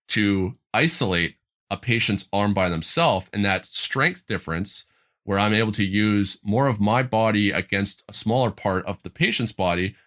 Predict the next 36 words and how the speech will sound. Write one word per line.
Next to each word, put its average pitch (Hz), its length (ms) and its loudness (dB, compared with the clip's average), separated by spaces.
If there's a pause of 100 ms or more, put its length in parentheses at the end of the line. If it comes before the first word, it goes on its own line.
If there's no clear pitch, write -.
it's - 140 -10
gonna 123 160 0
allow 107 240 4
me 107 80 2
to 101 80 2
do 98 160 0
that 95 240 0
efficiently 120 600 0
and 107 80 0
more 95 140 0
effectively. 95 480 -4
And 98 80 0
that's 127 160 2
gonna 123 140 -2
be 113 40 0
the 101 100 -2
kind 107 120 -2
of 98 60 -4
stuff 98 300 -4
that, 92 300 0 (260)
especially 139 500 0
when 107 120 0
we're 98 80 2
looking 98 340 0
at 90 260 -2 (320)
female, 120 800 2
smaller 131 420 2
female 139 520 0
nurses 104 680 -2 (240)
working 113 480 0
with, 101 400 -2 (440)
uh, 87 240 -2
more 107 280 0
aggressive 104 560 -2
male 123 280 0
patients, 82 640 -6